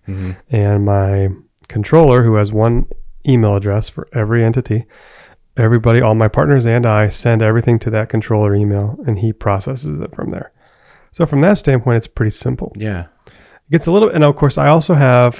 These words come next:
Speaker 2: a Google Drive folder for every L L C.
Speaker 1: Mm-hmm.
Speaker 2: And inside that folder, I have subfolders, you know, corporate docs, tax returns, all the different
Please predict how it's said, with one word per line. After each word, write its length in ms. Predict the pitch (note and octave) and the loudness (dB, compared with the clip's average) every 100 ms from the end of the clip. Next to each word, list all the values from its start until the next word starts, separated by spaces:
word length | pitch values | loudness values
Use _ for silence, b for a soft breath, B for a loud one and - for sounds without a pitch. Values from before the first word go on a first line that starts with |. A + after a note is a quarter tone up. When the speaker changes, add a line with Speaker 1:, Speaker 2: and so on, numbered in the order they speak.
| - | -2
Speaker 2:
a 540 | A#2+ A2 G#2+ G#2+ G#2 _ - A#2+ | 2 2 2 0 -2 _ -8 2
Google 340 | C#3 D3+ D#3 | 2 4 2
Drive 400 | C3 B2 A#2+ B2 | 0 0 0 -2
folder 400 | - A2+ G#2+ A#2+ | -2 0 2 0
for 220 | - B2 | -2 -2
every 240 | A2 A#2 A#2+ | 0 2 0
L 100 | B2+ | 0
L 100 | C#3+ | -2
C. 260 | A#2+ B2+ - - | -2 -4 -6 -12
Speaker 1:
Mm-hmm. 280 | F#2+ F#2 F#2 A2 B B - | -8 -6 -6 -8 B B -4
Speaker 2:
And 340 | A2+ G#2 G2+ | 0 2 2
inside 400 | C3 B2+ B2 A#2+ | 0 0 0 0
that 220 | A#2 B2 - | 0 0 0
folder, 200 | A#2+ A2+ | 0 2
I 60 | |
have 100 | A#2 | 0
subfolders, 680 | - A2 G#2+ G#2+ G#2+ A#2 - | 0 -2 0 0 2 0 -2
you 60 | G#2 | -4
know, 100 | G2 | -4
corporate 360 | A#2 B2 A#2 - | -2 -2 0 -2
docs, 600 | A2+ G#2+ A2 - - - _ b b b b _ | -2 -4 -6 -14 -16 -18 _ b b b b _
tax 280 | - A2 - | -2 -2 -2
returns, 420 | A2+ A2 G#2 G2+ C3+ | -6 -6 -6 -6 -2
all 120 | B2+ | 0
the 60 | |
different 340 | B2+ A#2+ A#2 | 0 0 -2